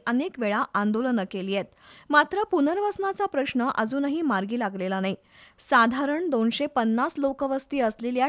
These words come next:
टेकवाडी गावाला पूर आणि भूस्खलनाचा फटका दरवर्षी बसतोय. त्यामुळं भूस्खलन होणाऱ्या ठिकाणी संरक्षण भिंत बांधावी आणि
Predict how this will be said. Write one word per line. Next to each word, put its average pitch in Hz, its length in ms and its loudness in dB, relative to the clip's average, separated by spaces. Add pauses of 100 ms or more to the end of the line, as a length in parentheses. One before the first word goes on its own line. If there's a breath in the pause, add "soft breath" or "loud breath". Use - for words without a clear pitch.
(120)
टेकवाडी 233 440 -2
गावाला 208 520 0 (420 loud breath)
पूर 349 300 2
आणि 269 240 2
भूस्खलनाचा 269 1000 -2
फटका 226 420 -2
दरवर्षी 226 560 -2
बसतोय. 185 420 -2 (500 loud breath)
त्यामुळं 302 520 2 (260 loud breath)
भूस्खलन 294 680 0
होणाऱ्या 226 520 0
ठिकाणी 226 520 -2
संरक्षण 269 560 -4
भिंत 254 320 -2
बांधावी 226 600 0
आणि 202 180 0